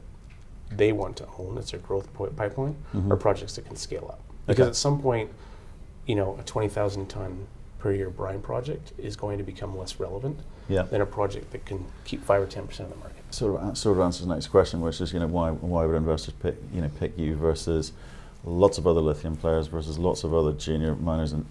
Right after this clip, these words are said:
Speaker 2: you know, a bunch of commodities? I mean,
Speaker 1: Yeah, so, um, the project's one thing, right? There's lots of,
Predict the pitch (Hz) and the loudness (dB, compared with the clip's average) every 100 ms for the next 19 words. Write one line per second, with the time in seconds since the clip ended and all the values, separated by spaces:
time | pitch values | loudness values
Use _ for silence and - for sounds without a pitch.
0 | - - - 85 69 - - 85 73 87 | -12 -12 -6 -2 -2 -4 -10 -8 2 2
1 | 87 76 - 80 76 78 - 80 76 - | 2 -6 -4 0 2 2 2 2 2 -2
2 | - - - - - - 82 82 82 - | -10 -16 -16 -16 -16 -8 -4 -4 -4 -8
3 | - - - - - - - - - - | -12 -14 -14 -14 -14 -14 -14 -14 -12 -12
4 | - - - - - - - - - 180 | -14 -14 -16 -10 -10 -2 2 2 4 8
5 | 165 156 - - - - - - - - | 10 8 2 -10 -14 -14 -14 -14 -14 -14
6 | - - 135 127 104 147 139 135 123 110 | -10 6 12 12 12 12 12 12 2 0
7 | 117 156 196 - - - - 113 120 - | 2 0 0 -10 -16 -14 -8 0 0 -2
8 | - - - - 104 107 110 117 - 110 | -10 -14 -2 2 4 8 12 12 10 4
9 | 101 - | 4 -6